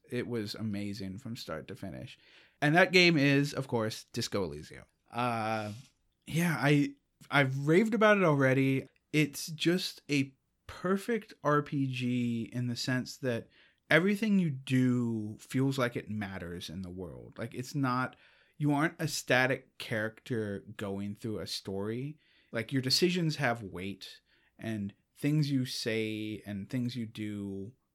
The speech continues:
affect the world around you and can come back to bite you in the ass later. It's funny, all the different voices in your head. Like, you have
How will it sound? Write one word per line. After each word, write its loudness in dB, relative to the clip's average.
affect -6
the -4
world -4
around -8
you -8
and -8
can -8
come -8
back -6
to -8
bite -8
you -6
in -6
the -6
ass -10
later. -10
It's -6
funny, 0
all 0
the 0
different 0
voices -2
in 4
your 2
head. 2
Like, -2
you -2
have -2